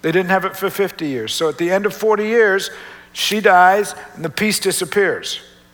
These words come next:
They wait for the next leader to come along 'cause they wander off away from the protection and blessing of God. And this business of leadership has implications for our nation. It has, I believe, significant implications for our state.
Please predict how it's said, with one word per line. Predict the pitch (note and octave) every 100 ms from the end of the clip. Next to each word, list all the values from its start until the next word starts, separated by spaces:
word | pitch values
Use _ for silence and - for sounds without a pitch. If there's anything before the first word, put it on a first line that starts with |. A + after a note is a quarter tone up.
| _ _ _ _ _ _ _ _ _ _ _ -
They |
wait | A#2+ D#3 D3+
for | D3+
the | D#3
next | E3+ F#3+ -
leader | E3+ D3+
to | C#3
come | - D3+
along | C#3 C#3+ D#3
'cause | D#3 C#3+
they | C3
wander | B2+ D3 D#3 D#3+ D#3+
off | F3 D3+ -
away | B2 C3+
from | C#3 C#3+
the | C3
protection | C3+ B2+ D3+ - C#3+ C3+ - - -
and | B2+
blessing | A#2+ B2+ A#2+ B2+
of | A#2+ A2+
God. | D3+ D3+
And | D#3 F3
this | G#3
business | - A3+ A#3+ C4 B3
of | A3
leadership | G3 D#3 C#3+ E3+ - - - - -
has | - D#3
implications | F3 E3 - D#3+ C#3 C#3+
for | - B2+
our | A#2+
nation. | C3 E3+ - A3 A#3+ - _ _ _ _ - - -
It | D#3+
has, | F#3 F3+ F3 - - - - _
I | - A#3+ C4
believe, | - C3+ A#2+ A#2+ A#2
significant | - D#3+ D3+ F3 D#3+ D#3
implications | D3+ C#3+ C3 D3 C#3+ D3+ C3+
for | - A#2+
our | A2
state. | A2 - - D#3 G#3 -